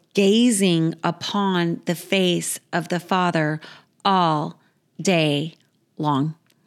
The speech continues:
So you cannot hurt a child. <laughs> If you hurt a child, if I hurt a child, if I neglect my child,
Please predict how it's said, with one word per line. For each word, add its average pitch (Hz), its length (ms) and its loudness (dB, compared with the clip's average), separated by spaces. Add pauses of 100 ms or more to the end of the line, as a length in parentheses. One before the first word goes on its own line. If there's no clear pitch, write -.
(920)
So 175 340 2 (720)
you 214 160 -4
cannot 240 500 0
hurt 208 200 2
a 185 80 4
child. 165 460 -2 (260)
<laughs> - 60 -16 (1400)
If 302 160 2
you 320 140 4
hurt 269 160 4
a 247 60 2
child, 190 400 2 (100)
if 302 260 2
I 302 160 2
hurt 277 180 2
a 180 80 -6
child, - 460 -6 (720)
if 254 240 2
I 294 220 2
neglect 196 480 0
my 156 160 2
child, - 420 -4